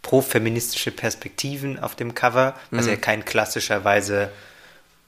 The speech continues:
Speaker 1: ähm, einladender Titel ist, wenn man die Begriffe noch nicht kennt?
Speaker 2: Ja. Ähm, da kommt wieder dieses, äh, Goldgrubenbild, was ich schon aufgemacht hab, rein.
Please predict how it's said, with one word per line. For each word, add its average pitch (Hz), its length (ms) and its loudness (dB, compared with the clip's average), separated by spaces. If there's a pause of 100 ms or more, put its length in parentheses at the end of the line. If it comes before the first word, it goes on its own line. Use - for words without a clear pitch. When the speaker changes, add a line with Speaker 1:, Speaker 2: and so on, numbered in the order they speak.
Speaker 1:
ähm, 101 340 0
einladender 101 1120 2
Titel 131 240 -2
ist, 127 220 0
wenn 104 120 2
man 101 140 0
die 104 80 -6
Begriffe 123 340 -6
noch 117 140 -6
nicht 120 220 -10
kennt? 147 380 -2 (220)
Speaker 2:
Ja. 107 200 6 (600)
Ähm, 117 400 -2 (200)
da 113 160 6
kommt 139 300 -2
wieder 127 180 4
dieses, 113 440 0
äh, 110 200 6
Goldgrubenbild, 117 960 4
was 107 160 -2
ich - 120 -4
schon 107 140 -2
aufgemacht 107 720 0
hab, 113 220 2 (300)
rein. 113 480 4